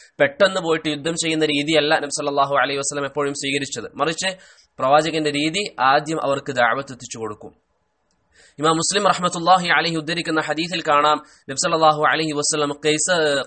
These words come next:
കൈസറിനും കിസ്റക്കും നജാഷിക്കും ഒക്കെ പരിശുദ്ധമായ ദീനുൽ ഇസ്ലാമിന്റെ ദഅവത്ത് എത്തിച്ചു കൊടുത്തിരുന്നു. അതായിരുന്നു പ്രവാചകന്റെ രീതി. നബി സല്ലല്ലാഹു അലൈഹി വസല്ലം ഒരു സ്ഥലത്ത് പോയിട്ട് പെട്ടെന്ന് യുദ്ധം ചെയ്യുക എന്ന രീതിയല്ല അധികവും സ്വീകരിച്ചിരുന്നത്, മറിച്ച് അവർക്ക് ഇസ്ലാമിന്റെ ദഅവത്ത് എത്തിച്ചു കൊടുക്കും.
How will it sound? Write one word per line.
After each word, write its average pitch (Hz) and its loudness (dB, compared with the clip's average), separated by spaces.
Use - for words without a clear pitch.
കൈസറിനും 151 0
കിസ്റക്കും 156 -4
നജാഷിക്കും 160 -2
ഒക്കെ 151 -2
പരിശുദ്ധമായ 175 -4
ദീനുൽ 170 -4
ഇസ്ലാമിന്റെ 170 -4
ദഅവത്ത് 165 0
എത്തിച്ചു 180 -8
കൊടുത്തിരുന്നു. 170 -4
അതായിരുന്നു 202 2
പ്രവാചകന്റെ 185 0
രീതി. 160 -2
നബി 120 -8
സല്ലല്ലാഹു 165 0
അലൈഹി 156 -2
വസല്ലം 151 -2
ഒരു 160 -6
സ്ഥലത്ത് 147 0
പോയിട്ട് 160 0
പെട്ടെന്ന് 190 -2
യുദ്ധം 170 -6
ചെയ്യുക 165 -2
എന്ന 156 2
രീതിയല്ല 151 0
അധികവും 147 -2
സ്വീകരിച്ചിരുന്നത്, 139 -6
മറിച്ച് 147 -2
അവർക്ക് 160 0
ഇസ്ലാമിന്റെ 156 0
ദഅവത്ത് 139 0
എത്തിച്ചു 127 -8
കൊടുക്കും. 113 -8